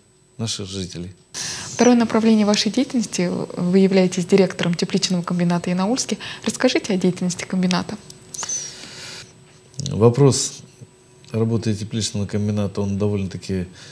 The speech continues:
Speaker 1: сложный для нас. И для, мы вот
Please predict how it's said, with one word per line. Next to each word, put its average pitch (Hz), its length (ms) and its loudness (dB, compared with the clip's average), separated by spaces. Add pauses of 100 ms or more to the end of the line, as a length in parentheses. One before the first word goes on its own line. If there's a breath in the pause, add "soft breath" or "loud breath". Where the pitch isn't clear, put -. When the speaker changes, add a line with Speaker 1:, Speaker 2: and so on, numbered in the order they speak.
(140 loud breath)
Speaker 1:
сложный 98 480 2
для 95 180 0
нас. 123 340 -2
И 92 500 -2
для, 95 460 -2
мы 98 200 -4
вот 98 160 -2